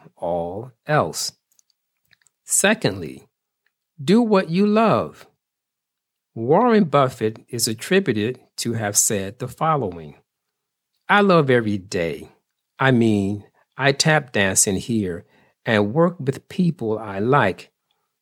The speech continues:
There is no job in the world that is more fun than running Berkshire, and I count myself lucky to be where I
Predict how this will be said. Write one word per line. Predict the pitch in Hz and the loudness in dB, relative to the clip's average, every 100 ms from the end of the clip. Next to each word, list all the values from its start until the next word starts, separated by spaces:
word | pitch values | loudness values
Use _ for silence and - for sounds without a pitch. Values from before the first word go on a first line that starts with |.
| _ | _
There | 156 160 | 2 4
is | 147 | 4
no | 180 214 | 6 4
job | 196 156 147 147 147 | 4 4 6 4 4
in | 139 | 4
the | 139 | 2
world | 127 135 110 101 104 | 2 2 4 0 -2
that | 110 101 | -4 -4
is | 98 117 | -4 0
more | 131 151 | 0 0
fun | 151 - 113 98 92 104 _ _ _ - | -2 -2 0 0 -4 -8 _ _ _ 0
than | 110 104 | 2 2
running | 107 104 95 95 110 - - _ | 2 2 0 -2 -6 -14 -20 _
Berkshire, | 113 160 - - 90 80 78 _ _ _ _ _ | 0 2 2 -2 -2 -4 -10 _ _ _ _ _
and | - 107 | -2 0
I | 101 | 0
count | - 147 151 | 0 2 2
myself | 127 117 113 - 98 92 92 | 0 0 2 2 0 -2 -6
lucky | 147 127 156 156 104 92 - _ _ - | -6 0 2 2 -2 -4 -6 _ _ -4
to | - 92 | -2 2
be | 117 104 95 | 4 4 2
where | 104 - 104 90 85 - - - | -2 -8 -8 -6 -6 -10 -16 -12
I | - 101 92 101 | -8 -6 -6 -6